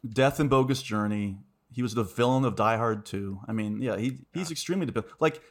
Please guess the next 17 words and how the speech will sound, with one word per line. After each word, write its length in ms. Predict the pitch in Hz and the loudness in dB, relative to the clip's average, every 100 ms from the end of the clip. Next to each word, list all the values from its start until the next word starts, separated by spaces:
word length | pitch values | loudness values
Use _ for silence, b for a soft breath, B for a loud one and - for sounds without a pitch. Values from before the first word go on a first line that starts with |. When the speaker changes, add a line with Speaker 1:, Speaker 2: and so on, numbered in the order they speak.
| b | b
Speaker 1:
there 120 | 202 | 0
are 40 | 233 | 2
peop-, 200 | 226 - | 0 0
there 100 | 180 | 0
are 40 | |
people 220 | 202 202 | 2 2
who 80 | 165 | 2
we're 100 | 123 | 0
probably 260 | - 147 135 | 0 0 2
not 60 | |
even 20 | 101 | 0
gonna 20 | |
talk 320 | 95 - 165 131 | -4 -4 -2 -2
about 400 | 98 87 87 - - | -2 -2 -4 -8 -6
who 160 | 135 117 | 0 2
are 80 | |
just 340 | 107 104 - | 2 -2 -4